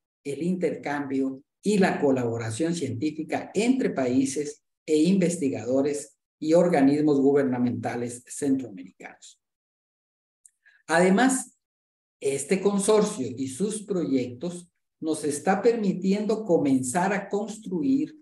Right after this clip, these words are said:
una visión común y a crear mecanismos y herramientas que nos hagan posible más adelante alinear nuestros propios recursos financieros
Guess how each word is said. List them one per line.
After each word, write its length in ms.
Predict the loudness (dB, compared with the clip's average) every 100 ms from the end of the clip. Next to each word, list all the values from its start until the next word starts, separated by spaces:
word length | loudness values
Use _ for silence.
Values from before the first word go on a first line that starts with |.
| _ _ -6
una 220 | -2 -2
visión 560 | -2 -4 -2 0 0
común 720 | -2 0 2 2 0 -2 -8 -16 _
y 120 | -4 -2
a 180 | -2
crear 420 | -4 -2 0 0 -2
mecanismos 880 | -4 -4 -2 0 -2 -4 -6 -8 -8
y 140 | -4
herramientas 920 | -4 -4 -2 -2 -2 -4 -6 -8 -12 _ _ _ _
que 100 | -2
nos 240 | 0 0 0
hagan 320 | 2 2 0
posible 540 | -2 -4 -4 -2 -2
más 320 | -2 -2 -2
adelante 720 | -2 -2 -2 -2 -2 -4 -8 -16 _ _
alinear 680 | -8 -4 -4 -2 -2 0 0
nuestros 560 | -2 -4 -10 -14 -16 _
propios 520 | 0 0 -2 -4 -4
recursos 680 | -6 -8 -2 -2 -2 -6 -8
financieros 960 | -6 -6 -8 -10 -4 -2 -2 -8 -14